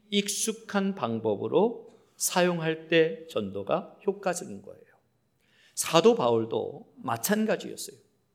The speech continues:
자신에게 늘 어릴 적부터 드나들었던 그 환경이나 분위기에 익숙했던 그곳에서 복음을 전하는 거예요. 두 번째 스타일은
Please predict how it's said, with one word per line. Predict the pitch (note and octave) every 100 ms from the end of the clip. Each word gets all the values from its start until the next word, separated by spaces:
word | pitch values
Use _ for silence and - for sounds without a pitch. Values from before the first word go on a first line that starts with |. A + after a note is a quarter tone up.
| _ _ _ _
자신에게 | - D3+ G#3 A3 G#3 G#3+ G#3
늘 | E3+ G#3 A3+ A3+ -
어릴 | F3 A3 -
적부터 | G#3 F3 F#3 F#3+ F#3+
드나들었던 | F#3+ F3 A3 A3 G#3+ G#3 G#3 - G3+ - - - - _ _ _
그 | F3
환경이나 | F3+ F3+ F3 G3+ G#3+ G#3 G#3 G#3+
분위기에 | G#3+ G3+ G#3 G#3 G#3
익숙했던 | G#3 A#3+ - - - G3 - E3+ C3+ G#2 - _ _ _ _
그곳에서 | - G#3 C4 G#3+ - D3 G#2 - - - _ -
복음을 | C3+ A#2 A2+ B2 G3+ - -
전하는 | - G#2 G#2 G#2+
거예요. | - - _ -
두 | D3
번째 | D#3 G#3 B3
스타일은 | - - G#2 G#2 B2 -